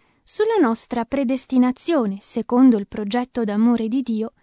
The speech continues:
a divenire conformi all'immagine del Figlio suo, perché egli sia il primogenito tra molti fratelli.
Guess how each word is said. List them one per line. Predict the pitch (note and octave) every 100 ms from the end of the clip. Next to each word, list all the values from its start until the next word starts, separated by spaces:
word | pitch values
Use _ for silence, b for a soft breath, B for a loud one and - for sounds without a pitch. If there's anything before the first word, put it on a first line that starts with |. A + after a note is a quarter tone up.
| _ _ _ _ _
a | E4+
divenire | F4 F#4+ F#4 B3+ A#3 A3+
conformi | - D4+ E4+ - A3+ A3 C4 D4
all'immagine | E4 F4+ F4+ C4 G#3+ G#3+ A3+ A3+
del | A3+ A3+
Figlio | - B3 A3 A#3
suo, | - B3 A3+ A3+ - _ _ _ _
perché | - A#3+ - A3+ -
egli | A#3+ A#3 B3 D#4+ -
sia | - D4 A#3+
il | G3+ -
primogenito | B3+ C#4+ F4 A#3+ G3+ G#3 - A3 _
tra | - D#4+
molti | A#3+ G#3+ G#3+ A#3
fratelli. | - A3+ A#3+ G#3+ G#3+ G#3+ G#3+